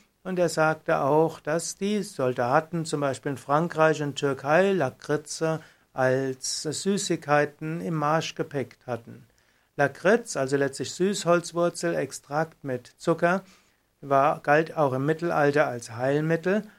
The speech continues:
und auch in Großbritannien wurden Lakritztaler verwendet.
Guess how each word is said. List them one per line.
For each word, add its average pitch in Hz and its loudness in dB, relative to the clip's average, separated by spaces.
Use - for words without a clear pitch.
und 160 -4
auch 131 4
in 135 -6
Großbritannien 147 2
wurden 160 4
Lakritztaler 165 0
verwendet. 127 -2